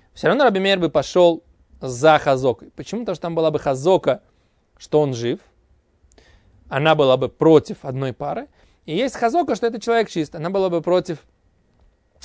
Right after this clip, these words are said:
этой же пары. Поэтому Раби Меир даже в случае двух пар сказал бы, что это кошер,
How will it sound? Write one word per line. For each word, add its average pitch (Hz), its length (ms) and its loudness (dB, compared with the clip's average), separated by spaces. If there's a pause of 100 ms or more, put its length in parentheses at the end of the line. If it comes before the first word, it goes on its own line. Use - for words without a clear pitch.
этой 147 220 -2
же 123 100 -4
пары. 120 220 -2
Поэтому 120 200 -6
Раби 139 160 -2
Меир 220 320 -2 (580)
даже 196 480 6
в - 40 -10
случае 202 340 -4
двух 175 220 -6
пар 277 320 -2
сказал 156 500 2
бы, 160 200 -2 (460)
что - 140 -6
это 143 140 -2
кошер, - 340 -6